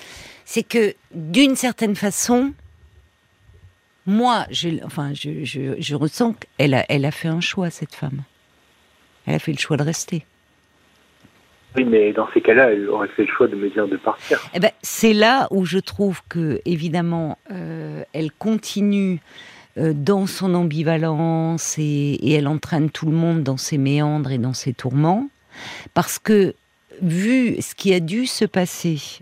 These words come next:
Speaker 1: au vu de, vous voyez, c'est pas simplement, entre guillemets, hein, dans le couple où il y a la révé-, la révélation d'un autre,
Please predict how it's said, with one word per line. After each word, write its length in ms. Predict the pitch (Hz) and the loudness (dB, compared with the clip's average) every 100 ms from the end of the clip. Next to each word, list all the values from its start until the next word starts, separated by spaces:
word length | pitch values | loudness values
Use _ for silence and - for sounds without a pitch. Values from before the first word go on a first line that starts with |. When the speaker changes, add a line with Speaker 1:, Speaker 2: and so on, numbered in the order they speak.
| _ | _
Speaker 1:
au 160 | 180 196 | 4 4
vu 360 | 170 190 233 202 | 4 0 0 2
de, 220 | 180 175 | 2 2
vous 60 | |
voyez, 240 | 160 180 220 | 2 0 0
c'est 160 | - | -2
pas 180 | - 214 | 0 0
simplement, 800 | - - 233 - 220 202 208 190 - - - _ _ - | 0 -2 -2 -2 -2 -2 -2 -4 -8 -18 -20 _ _ -8
entre 300 | 170 - 180 | -6 -2 -2
guillemets, 500 | 185 214 165 135 131 | 0 0 0 0 -2
hein, 160 | 170 - | -4 -2
dans 200 | 139 165 | 2 4
le 140 | 170 | 4
couple 560 | 160 - 226 - - - _ - - _ | 0 0 0 0 -8 -14 _ -20 -20 _
où 200 | 180 196 | 0 2
il 60 | 180 | 4
y 80 | 175 | 4
a 40 | |
la 140 | 156 156 | 2 0
révé-, 400 | 156 147 147 78 | 0 0 -2 -2
la 200 | 131 147 | -2 -2
révélation 760 | 147 143 143 147 - - 160 156 | 0 0 -2 -2 -6 -4 -2 -2
d'un 320 | 135 135 143 | 0 2 4
autre, 440 | 170 247 - - | 4 4 -2 -14